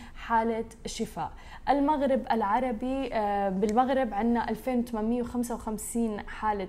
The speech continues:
إصابة، مية واحد وأربعين حالة وفاة. أما عن حالات الشفاء فهي ثلاثمية وسبعة وعشرين حالة شفاء حتى هي اللحظة. بعدها بيجي عندنا الجزائر، الجزائر ألفين وستمية وتسعة وعشرين حالة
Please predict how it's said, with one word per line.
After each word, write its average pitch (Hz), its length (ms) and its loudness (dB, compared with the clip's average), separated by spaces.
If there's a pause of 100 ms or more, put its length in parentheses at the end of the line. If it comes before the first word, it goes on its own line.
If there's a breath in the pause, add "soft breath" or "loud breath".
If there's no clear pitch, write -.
(140)
إصابة، 240 520 -2 (320 loud breath)
مية 277 360 6
واحد 214 220 -2
وأربعين 214 440 0
حالة 214 380 -2
وفاة. 233 360 -2 (120)
أما 254 200 2
عن 208 220 0
حالات 233 400 -2
الشفاء 240 420 -4
فهي 233 480 -2
ثلاثمية 226 720 -2 (280 loud breath)
وسبعة 202 420 -2
وعشرين 208 560 -4 (240 loud breath)
حالة 196 320 2
شفاء - 440 -4
حتى - 440 -8
هي 233 420 0 (120)
اللحظة. 160 440 -4 (360 loud breath)
بعدها 277 260 8
بيجي 269 200 0
عندنا 254 540 0
الجزائر، 240 720 0
الجزائر 226 600 0
ألفين 226 300 -2
وستمية 233 400 -2
وتسعة 226 320 0
وعشرين 262 520 -4
حالة 254 360 -2